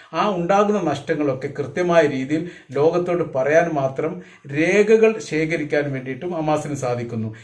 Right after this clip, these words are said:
എന്നാൽ ഹിസ്ബുള്ള ഗ്രൂപ്പിനെ സംബന്ധിച്ചിടത്തോളം അവർ ഇസ്രായേലിലേക്ക് നേരിട്ട് ആക്രമണം നടത്തുന്ന സമയത്ത് അവിടെ നടക്കുന്ന നാശത്തെക്കുറിച്ചോ നഷ്ടത്തെക്കുറിച്ചോ മരണത്തെക്കുറിച്ചോ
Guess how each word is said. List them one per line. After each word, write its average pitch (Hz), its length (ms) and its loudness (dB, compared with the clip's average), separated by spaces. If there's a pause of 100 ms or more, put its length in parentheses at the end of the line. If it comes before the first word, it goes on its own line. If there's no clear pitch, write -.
(140)
എന്നാൽ 160 220 0
ഹിസ്ബുള്ള 214 380 6
ഗ്രൂപ്പിനെ 175 400 0
സംബന്ധിച്ചിടത്തോളം 139 680 -2
അവർ 135 160 2
ഇസ്രായേലിലേക്ക് 160 640 0
നേരിട്ട് 170 320 0
ആക്രമണം 147 320 -2
നടത്തുന്ന 131 320 -2
സമയത്ത് 127 460 -4 (220)
അവിടെ 147 260 0
നടക്കുന്ന 160 360 -2
നാശത്തെക്കുറിച്ചോ 143 760 -4
നഷ്ടത്തെക്കുറിച്ചോ 135 840 -6
മരണത്തെക്കുറിച്ചോ 123 840 -6